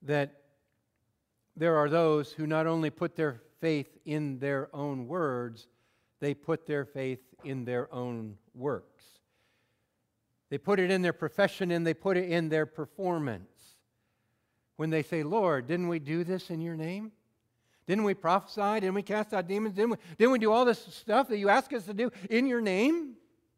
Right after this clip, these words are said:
Somehow, they were sure they had done the right thing,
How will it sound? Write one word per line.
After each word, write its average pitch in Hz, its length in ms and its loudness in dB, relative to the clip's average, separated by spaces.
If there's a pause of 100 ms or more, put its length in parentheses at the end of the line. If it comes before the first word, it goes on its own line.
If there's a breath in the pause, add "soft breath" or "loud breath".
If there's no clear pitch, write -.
(4000)
Somehow, 147 720 -2 (1400)
they 143 100 -8
were 139 100 -8
sure 156 300 -8
they 147 140 -4
had 127 200 -10
done 151 240 -6
the 120 80 -8
right 135 260 -4
thing, 95 380 -14